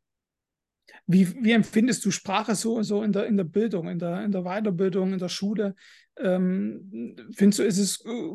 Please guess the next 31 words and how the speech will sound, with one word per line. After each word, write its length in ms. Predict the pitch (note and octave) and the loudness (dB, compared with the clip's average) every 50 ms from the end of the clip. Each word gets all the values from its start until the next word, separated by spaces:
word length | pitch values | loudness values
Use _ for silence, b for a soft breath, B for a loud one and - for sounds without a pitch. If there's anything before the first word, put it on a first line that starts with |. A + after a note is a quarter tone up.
| G#3+ F3 D3+ D3 - | -4 -4 -4 -6 -6
gut 260 | - G#3 A#3 C#4 C4 - - | 0 2 4 4 2 2 -2
abgedeckt, 540 | B3 - - - A3+ G#3 - A#3+ A#3 - A#3 | -2 -2 -2 -4 -4 -2 -2 -2 -2 -2 -6
auch 120 | A#3 - | -6 -4
die 120 | - F3 | -4 -4
Form 340 | C#3+ - - G3+ A#3+ D4 D#4 | -4 0 2 2 2 2 2
der 120 | B3+ A#3+ F#3 | -2 -4 -4
Sprache, 640 | - - - - - - - A3+ G#3+ C#4 C4 G3+ | -6 -8 -8 -6 -6 -4 -4 -4 -4 -2 0 0
wie 100 | F#3 F3+ | 0 2
die 140 | E3+ G3+ G#3+ | 2 0 -2
stattfinden? 920 | - - - A3+ - - - - A3+ A#3 A#3 A#3 - A#3+ A3 A3+ A3 B B B B B B B B B B B B - - | -2 0 -2 -2 -4 -2 -2 0 2 2 2 0 2 2 2 2 2 B B B B B B B B B B B B -4 2
Ähm, 380 | C4 G#3+ G3 G3 G3 G3 G3 G3 | 4 6 8 8 8 6 4 4
gerade 240 | - G3+ G3 G3 | 2 2 2 4
wenn 100 | G3 G3 | 4 4
du 60 | F#3+ G3+ | 4 4
jetzt 140 | G3+ G3+ | 2 2
so 60 | - G3+ | 0 0
sagst, 340 | F3+ G3+ G#3 F#3 - - - | 2 2 0 0 -2 -6 -6
du, 80 | F#3 F#3+ A3 A3 A#3 B3 - | -4 -4 -4 -6 -8 -12 -10
ähm, 720 | - - B3+ G#3+ F#3+ F#3+ F#3 F#3 F3+ F3+ F#3+ F#3+ G#3 - _ _ - | -8 -4 -2 0 2 2 2 2 0 0 -2 -2 -4 -8 _ _ -4
gehst 200 | - G#3+ G#3 - | -2 -2 -2 0
auch 60 | A#3 | -2
auf 140 | G3+ F3+ - | -4 -4 -2
die 100 | - F3+ | 2 4
nonverbale 680 | F3 F3+ G#3+ A#3+ C4+ A#3+ G#3 F3 F3 F#3 F#3 F#3 F#3+ F#3 | 4 4 4 4 2 2 0 0 0 0 0 0 0 -2
Kommunikation 800 | F3+ - F3 F3 F3+ G3 F#3 - F3+ F3 - - F#3 F3+ F#3+ G3 | -2 -2 0 0 0 0 -2 -4 -6 -8 -6 -2 -2 -2 -2 -2
ein, 300 | F#3+ G3+ G3 G3 G#3+ G#3+ _ _ _ _ _ _ _ _ _ - | -2 -2 -2 -2 -2 -2 _ _ _ _ _ _ _ _ _ -4
das 120 | G#3+ F#3+ | -4 -4
ist 60 | - | -2
ja 60 | - F#3+ | 0 0
ein 100 | F3+ F3 | 0 0
Punkt 360 | - F#3+ G3+ G#3+ G#3 - | 0 2 2 2 0 -2